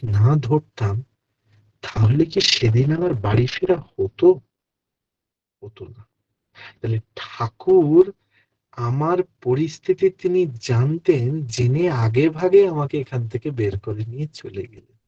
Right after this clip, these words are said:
আমি কিন্তু জানতাম না কোভিড এর কোনো গন্ধ। পৌঁছানোর তিন দিন পর জানতে পারি কোভিড এর একটা আউটব্রেক আছে, আমাদেরকে কোভিড এর জন্য এরকম পরিস্থিতি। তো এটা হচ্ছে ঠাকুরের দয়া।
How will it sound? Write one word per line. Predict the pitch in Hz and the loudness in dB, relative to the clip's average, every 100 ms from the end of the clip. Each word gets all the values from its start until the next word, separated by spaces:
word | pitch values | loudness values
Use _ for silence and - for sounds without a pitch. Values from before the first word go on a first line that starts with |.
| _ _ _ _ _ _ _ _ _ | _ _ _ _ _ _ _ _ _
আমি | 107 123 | -10 -8
কিন্তু | 160 208 208 226 | -8 -10 -4 -2
জানতাম | 147 117 107 104 107 | 2 2 0 -2 -4
না | 104 | -4
কোভিড | - 104 107 101 | -2 -2 -2 -2
এর | 107 | -4
কোনো | - 104 101 | -4 -4 -2
গন্ধ। | 101 101 101 127 151 _ _ _ _ _ _ _ _ | -2 -4 -4 -6 -6 _ _ _ _ _ _ _ _
পৌঁছানোর | - 117 123 117 160 185 190 _ | -8 -4 -4 -4 0 0 -2 _
তিন | 135 151 | -2 0
দিন | 185 220 - | 0 -4 -2
পর | 185 165 | 0 0
জানতে | 131 117 110 107 | 0 -2 -2 -4
পারি | 107 104 151 | -2 -4 -6
কোভিড | _ 107 110 107 | _ 0 2 2
এর | 110 101 | 2 0
একটা | 101 - 104 | -4 -6 -2
আউটব্রেক | 104 107 104 113 113 - | -2 -2 -6 -2 -2 -2
আছে, | 131 185 208 - - _ | -2 0 0 -4 -20 _
আমাদেরকে | 113 107 104 98 - 104 - | -2 -2 -2 -4 -6 -10 -2
কোভিড | 104 110 107 | 0 2 2
এর | 107 107 | -2 -2
জন্য | 110 107 | -6 -4
এরকম | 143 113 95 98 104 | -2 -4 -6 -10 -10
পরিস্থিতি। | - 107 - - _ 120 _ _ _ _ _ _ _ _ _ _ _ _ _ _ _ _ _ _ _ _ | -12 -12 -16 -20 _ -20 _ _ _ _ _ _ _ _ _ _ _ _ _ _ _ _ _ _ _ _
তো | 131 - | -10 -8
এটা | 117 110 120 117 | -10 -6 -6 -4
হচ্ছে | 120 113 - 110 107 - | -4 -6 -6 -6 -6 -8
ঠাকুরের | - 110 - 117 107 104 101 | -12 -12 -6 -4 -2 -2 -4
দয়া। | - 104 101 95 107 | -6 -4 -2 -4 -8